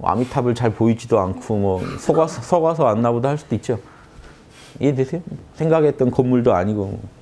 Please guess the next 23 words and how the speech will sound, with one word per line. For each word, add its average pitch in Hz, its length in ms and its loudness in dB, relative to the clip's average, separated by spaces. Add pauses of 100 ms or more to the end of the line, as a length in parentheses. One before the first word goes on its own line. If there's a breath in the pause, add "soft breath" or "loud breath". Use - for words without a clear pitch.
인테리어도 101 520 0
마음에 98 240 -2
안 82 160 -4
들고 92 220 -8 (1160 loud breath)
도시도 101 420 0
뭐 90 220 -6 (240)
거리가 95 320 0
별로 87 220 0
럭셔리하지 87 640 0
않고 78 340 -6
그러면, 90 340 -4 (920 loud breath)
자, 107 180 2
그럼 113 340 2
여러분 107 540 0
지금 101 420 -4 (460 loud breath)
그거를 147 560 4
지금 123 320 -2
살아서 202 420 0
이렇게 127 220 0
우리가 120 260 4
얘기하고 143 380 2
있다는 127 360 0
게 117 140 0